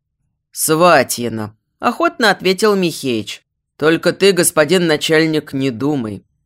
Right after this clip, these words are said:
Того зверя я положил и сдал честь по чести. Да, так вот, волки-людожоры и тут появились.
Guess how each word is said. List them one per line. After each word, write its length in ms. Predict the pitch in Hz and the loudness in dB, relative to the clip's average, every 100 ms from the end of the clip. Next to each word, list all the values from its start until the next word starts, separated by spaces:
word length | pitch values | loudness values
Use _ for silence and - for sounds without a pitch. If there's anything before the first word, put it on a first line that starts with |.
| _ | _
Того 320 | - 147 147 143 | 0 2 4 2
зверя 380 | 143 160 180 | 0 0 2
я 180 | 151 151 | 2 2
положил 640 | 156 160 143 117 123 127 107 _ _ | 2 2 2 0 -2 -4 -6 _ _
и 160 | - 113 | -2 0
сдал 520 | 160 123 135 131 - | 0 2 2 2 -4
честь 440 | - 170 165 - | -2 0 0 -2
по 120 | 143 | 0
чести. 640 | 135 - 117 - - - - _ _ - | 0 -2 -6 -6 -12 -16 -18 _ _ -10
Да, 380 | 117 117 101 - _ _ | -4 -4 -4 -12 _ _
так 260 | 127 156 208 | -2 -2 -2
вот, 500 | 135 117 107 - - _ _ _ | -4 -4 -6 -12 -20 _ _ _
волки-людожоры 1200 | 123 165 156 - 147 143 139 135 123 208 160 113 - | 0 2 2 0 2 2 2 2 2 2 2 -2 -2
и 120 | 151 | -4
тут 360 | 175 147 - - | 0 0 0 -2
появились. 800 | 151 160 131 107 95 - - | 0 0 0 -4 -6 -10 -14